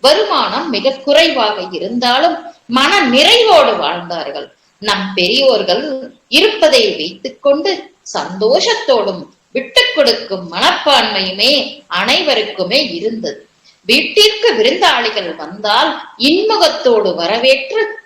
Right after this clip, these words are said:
உபசரிப்பார்கள். குழந்தைகளை அனைவரும் ஒருவருக்கொருவர் அன்பாக பழகுவார்கள். அனைவரும் சேர்ந்து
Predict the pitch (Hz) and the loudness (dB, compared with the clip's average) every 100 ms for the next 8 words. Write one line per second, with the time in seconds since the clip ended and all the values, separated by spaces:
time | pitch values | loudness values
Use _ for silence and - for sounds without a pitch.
0 | - 190 202 403 494 392 175 - 127 131 | -8 -2 2 4 4 0 -4 -10 -12 -12
1 | - _ _ _ _ - 160 190 240 302 | -16 _ _ _ _ -10 -8 -6 0 2
2 | 466 403 277 214 175 233 370 311 214 175 | 4 4 2 0 -2 -2 0 -2 -2 -6
3 | - 196 349 453 427 - 233 208 196 185 | -6 -4 0 0 -2 0 0 0 -2 -4
4 | 180 233 359 427 285 196 160 - 131 214 | -4 -4 0 2 2 0 -6 -10 -8 -6
5 | 262 233 175 - 143 - _ _ _ 170 | -4 -4 -6 -8 -12 -14 _ _ _ -6
6 | 196 196 196 196 214 208 247 247 285 359 | -4 -2 -2 -4 -8 -8 -2 0 -2 -4
7 | 440 | -8